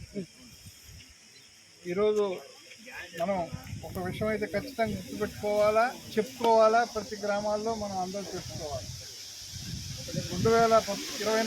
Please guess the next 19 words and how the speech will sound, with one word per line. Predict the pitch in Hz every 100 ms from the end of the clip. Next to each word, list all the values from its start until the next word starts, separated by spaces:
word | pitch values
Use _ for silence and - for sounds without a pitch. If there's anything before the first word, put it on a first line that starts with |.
| 214
నాలుగు | 208 190 202
ఎన్నికలు | 214 - 233 - - - 180
చాలా | 180 196 202
ముఖ్యమైన | - 240 233 220 196
ఎన్నికలు. | 180 247 - - - - - - - - - - - - - - - - 587 - -
ఎందుకు | 214 233 226
అందరం, | 214 247 247 - - - - - - -
ఆయన | 180 185
అన్నట్టు | 196 214 208 208
మధురెడ్డి | 208 208 202 202
గారు | 208 208
రాజకీయంలో | 196 196 - 208 202 196
లేని | 202 202
ఆయన | 208 202
కూడా | 214 214
ఈరోజు | 202 - 165
రాజకీయాలకు | 311 - 554 622 - -
వచ్చి | - 807 784
చేస్తున్నారు. | 571 - - -